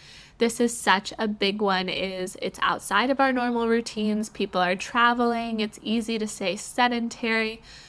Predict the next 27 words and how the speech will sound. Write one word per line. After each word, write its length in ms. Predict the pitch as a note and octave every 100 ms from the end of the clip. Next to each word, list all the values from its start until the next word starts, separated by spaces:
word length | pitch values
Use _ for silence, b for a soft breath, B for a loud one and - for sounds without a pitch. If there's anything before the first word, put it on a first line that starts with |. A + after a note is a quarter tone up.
| B
but 160 | C4 B3
making 360 | B3 C#4+ E4
sure 200 | D#4+ -
you 160 | A3+ A#3
take 300 | A#3 F#3 G3+
the 100 | G#3
time 320 | - F#3 F#3+
to 80 | G3
get 240 | G3+ -
movement 640 | G3 G#3+ B3+ B3+ C4+ B3+ -
in 240 | A#3+ A#3
and 160 | A3+ G#3+
inviting 600 | A3 G#3 G3+ A#3 D#4+ E4
other 260 | G#3 G#3 G#3
people 360 | - G3+ G3
in 240 | F#3+ F3 F3+
on 120 | F#3
your 160 | F#3 F#3
movement 460 | F#3 F3+ F3+ F#3
is 140 | G3+ G#3+
a 80 |
fun 440 | G#3+ - F3+ F#3+ G3
way 240 | F3+ F3
to 120 | F3+ G#3
get 220 | F3+ -
everyone 280 | - F3 F3
involved. 600 | F3+ F#3 F3 E3+ F3